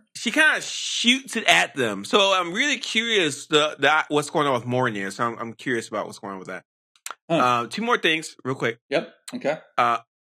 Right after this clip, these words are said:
Speaker 1: early reactions of Miss Marvel are positive. Apparently, people really like the show.
Speaker 2: I'm looking
Speaker 1: Um,
Speaker 2: forward to it.
Speaker 1: let me read. I'll read. Uh, here's a quote. Uh, this is from Christopher Murphy.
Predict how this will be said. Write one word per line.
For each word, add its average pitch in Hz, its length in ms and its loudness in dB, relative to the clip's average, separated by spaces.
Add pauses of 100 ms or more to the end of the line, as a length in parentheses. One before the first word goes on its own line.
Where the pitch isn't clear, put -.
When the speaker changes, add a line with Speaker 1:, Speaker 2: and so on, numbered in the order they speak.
Speaker 1:
early 202 260 4
reactions 185 640 0
of 127 80 0
Miss 151 240 0
Marvel 135 420 2
are 117 380 2 (160)
positive. 143 580 0 (140)
Apparently, 165 380 2
people 147 520 -4
really 160 220 -2
like 135 160 0
the 165 80 -14
show. 220 280 -10 (640)
Speaker 2:
I'm 113 160 -10
looking 120 160 4
Speaker 1:
Um, 117 140 2
Speaker 2:
forward 220 280 0
to 170 180 2
it. 170 200 0 (480)
Speaker 1:
let 131 100 0
me 165 120 4
read. 170 320 2
I'll 135 120 4
read. 143 340 2
Uh, 139 100 2
here's 147 160 0
a 156 40 0
quote. 123 340 2 (460)
Uh, 123 80 6
this 165 180 0
is - 60 -8
from 123 160 -10
Christopher 196 400 4
Murphy. 131 600 0